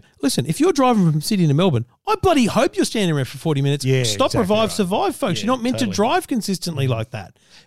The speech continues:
Speaker 2: But the thing with the Tesla, that's what I like about it too, is if you are going on a journey like that, the Tesla's smart enough to direct you to the supercharger,
Speaker 1: Yeah.
Speaker 2: tell you how long you need to stay there, 'cause it knows that there's another supercharger in three hundred
Speaker 1: That's right.
Speaker 2: kilometres. So
Speaker 1: Yeah.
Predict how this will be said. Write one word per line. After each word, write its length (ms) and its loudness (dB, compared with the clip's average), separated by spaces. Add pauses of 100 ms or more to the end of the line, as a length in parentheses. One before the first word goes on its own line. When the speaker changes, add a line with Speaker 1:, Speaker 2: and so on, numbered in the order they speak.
Speaker 2:
But 140 -4
the 100 -2
thing 200 -10
with 120 -6
the 80 -4
Tesla, 460 -6
that's 200 -4
what 100 -2
I 60 2
like 320 -2
about 240 -6
it 80 -12
too, 160 -4
is 80 -6
if 120 -8
you 120 -6
are 180 -4
going 240 -2
on 100 -4
a 60 -6
journey 380 -8
like 200 -12
that, 200 -20 (420)
the 80 -6
Tesla's 500 -4
smart 460 -2
enough 300 -4
to 100 -10
direct 560 -6
you 220 -6
to 160 -12
the 80 -12
supercharger, 880 -2
Speaker 1:
Yeah. 100 -2 (160)
Speaker 2:
tell 260 0
you 200 0
how 180 -2
long 340 -2
you 140 -2
need 220 -2
to 80 -2
stay 360 -4
there, 360 -2 (280)
'cause 140 -2
it 80 -4
knows 320 2
that 80 0
there's 260 0
another 280 -2
supercharger 680 -4
in 60 -6
three 280 -6
hundred 260 -6
Speaker 1:
That's 140 0
right. 20 0
Speaker 2:
kilometres. 300 2
So 240 0
Speaker 1:
Yeah. 40 0